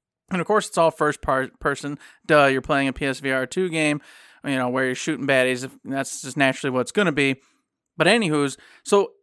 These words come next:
it's super cool just to see in-game how fast everything flows. So there's, like, four different types of baddies that come at you, and they do get stronger as the game goes on.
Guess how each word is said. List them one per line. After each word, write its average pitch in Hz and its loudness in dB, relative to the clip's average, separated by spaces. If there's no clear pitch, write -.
it's 175 -6
super 254 -4
cool 214 2
just 156 0
to 165 -4
see 220 -6
in-game 180 -2
how 185 -6
fast 151 -6
everything 175 -2
flows. 139 0
So 160 -2
there's, 151 -2
like, 160 -2
four 208 -2
different 190 -4
types 170 0
of 170 -4
baddies 143 2
that 143 -4
come 147 -2
at 139 0
you, 143 -2
and 151 0
they 165 2
do 175 2
get 175 2
stronger 156 0
as 147 2
the 143 -6
game 151 -2
goes 143 0
on. 131 2